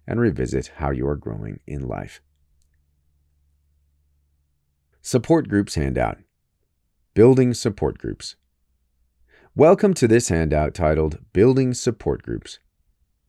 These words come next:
I have been in two men's groups for over twenty-five years, and we have walked together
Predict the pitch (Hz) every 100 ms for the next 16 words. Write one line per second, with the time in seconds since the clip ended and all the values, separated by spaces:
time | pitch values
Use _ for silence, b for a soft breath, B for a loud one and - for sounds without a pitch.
0 | _ 113 147 120 113 107 - 123 95 78
1 | - 58 - - - 71 71 73 101 110
2 | 101 78 76 67 58 58 - b b b
3 | - 76 73 71 76 98 120 - - 113
4 | 98 73 80 82